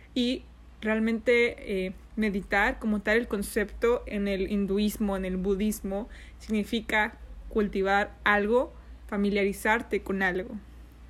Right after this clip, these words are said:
¿Cultivar qué? Cultivar habilidades básicas humanas, cultivar amor, cultivar bondad, cultivar,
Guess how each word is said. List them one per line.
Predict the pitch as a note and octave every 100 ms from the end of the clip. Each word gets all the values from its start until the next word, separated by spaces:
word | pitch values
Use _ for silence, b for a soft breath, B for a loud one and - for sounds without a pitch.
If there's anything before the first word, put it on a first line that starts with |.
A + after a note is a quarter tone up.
| -
¿Cultivar | A#3+ G#3+ A3 A3+ B3 -
qué? | C#4+ A3+ - B B B
Cultivar | - G#3+ G#3 G3+ G#3+ A#3+ -
habilidades | G#3 G3+ G3+ G3+ G3+ G#3+ A#3 C4 -
básicas | G#3 G3 - G#3+ G#3 -
humanas, | G#3 G#3 F#3+ F#3 - - - -
cultivar | - G3+ G#3 G3+ G#3+
amor, | A3 G3+ G#3+ G3+ G#3 - B B B -
cultivar | G#3 F#3 G3+ G3 G#3 G#3+ G#3
bondad, | G3 G3+ G3+ A3 G3+ G3 - - - - - -
cultivar, | G#3+ A3+ G#3 G#3 G#3+ A3